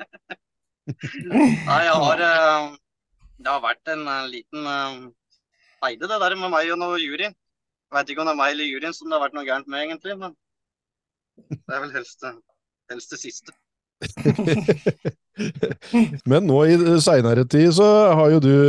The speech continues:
Speaker 2: det folk kjenner deg igjen fra siste sesongen nå, er jo når du var med og prata og intervjua sånn, eh, blant annet på, på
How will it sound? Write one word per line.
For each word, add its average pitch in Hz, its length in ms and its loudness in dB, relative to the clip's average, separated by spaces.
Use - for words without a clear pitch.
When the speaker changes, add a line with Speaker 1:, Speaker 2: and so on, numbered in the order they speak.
Speaker 2:
det 131 180 4
folk 117 280 0
kjenner 107 320 2
deg 113 440 4
igjen 113 240 2
fra 117 160 2
siste 107 280 -2
sesongen 123 440 0
nå, 196 160 2
er 123 180 4
jo 120 160 2
når 120 180 2
du 117 60 4
var 107 180 2
med 110 160 2
og 113 380 2
prata 107 460 0
og 113 120 4
intervjua 110 540 2
sånn, 117 300 0
eh, 113 480 2
blant 113 240 -2
annet 101 260 0
på, 113 160 2
på 110 160 -2